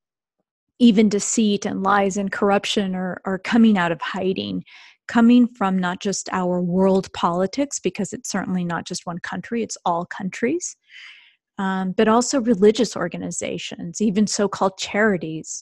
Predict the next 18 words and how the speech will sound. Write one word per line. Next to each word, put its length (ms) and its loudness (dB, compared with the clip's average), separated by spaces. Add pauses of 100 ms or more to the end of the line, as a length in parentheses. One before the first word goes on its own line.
(120)
um, 340 -12
our 120 -4
sports, 920 0 (600)
down 340 6
to 220 -2
our 120 0
neighborhoods 800 2
and 160 -8
our 100 -8
schools, 640 0
and, 340 2 (520)
well, 240 4
you 100 4
get 200 2
the 60 -2
point. 420 -6 (1120)
Why 280 4
exciting? 800 0